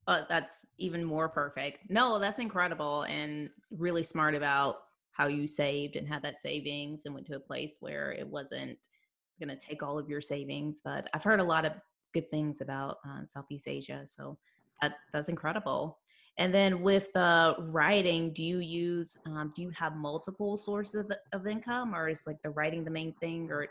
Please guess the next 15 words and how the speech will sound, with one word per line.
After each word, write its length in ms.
does 220
it 200
really 300
just 180
kinda 220
depend 340
on 220
where 180
you're 200
going 460
and 120
where 140
you're 120
traveling 400
to? 140